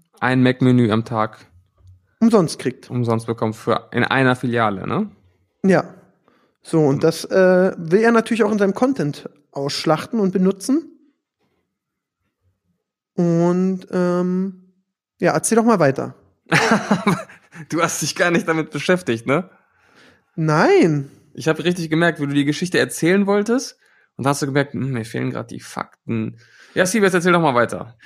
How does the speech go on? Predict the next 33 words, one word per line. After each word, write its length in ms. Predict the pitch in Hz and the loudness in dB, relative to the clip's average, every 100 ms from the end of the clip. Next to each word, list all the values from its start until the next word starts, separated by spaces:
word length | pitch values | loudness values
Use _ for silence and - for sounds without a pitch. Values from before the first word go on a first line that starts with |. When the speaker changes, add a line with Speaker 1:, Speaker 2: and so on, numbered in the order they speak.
| - _ | -20 _
Speaker 2:
Nein, 360 | 196 208 208 349 | -2 2 2 2
ich 160 | 262 208 | 0 0
wollte 220 | 254 254 | -2 2
einfach, 240 | 233 262 | -2 -2
das, 200 | - 233 220 | -6 -6 -6
ich 140 | - | -4
find 180 | 302 277 | -4 0
immer 180 | 269 254 | 0 0
toll, 200 | 285 262 | 0 2
wenn 80 | 247 | 2
wir 60 | |
Geschichten 420 | 226 - 294 - 226 | 0 0 -2 -2 -10
zu 140 | 240 | -10
zweit 320 | - 247 370 | -2 0 0
erzählen. 480 | 208 180 - 143 127 | -4 -6 -6 -6 -4
Speaker 1:
Ach 200 | - 226 | -6 -6
so. 260 | - 311 359 427 415 | -6 -6 -4 -2 0
Speaker 2:
Das 120 | 302 | 0
ist 120 | 240 | 0
wie 60 | 302 | 0
bei 160 | 339 339 | 0 0
The 80 | 311 | -2
Zone. 300 | 233 320 220 | 0 0 0
Ich 80 | - | -2
find 160 | 226 | -4
zwei 180 | - 262 | 0 0
Kommentatoren 560 | 269 294 269 262 277 254 | 0 -2 -2 -2 0 0
besser 220 | 262 277 | 0 0
als 180 | 254 - | -2 -2
ein. 300 | 202 147 - _ _ | -2 -2 -8 _ _
Speaker 1:
Okay, 460 | 165 - 147 113 | -4 0 2 2
okay, 340 | 98 110 110 98 | 0 -4 -8 -8
okay. 340 | - 107 - | -10 -10 -10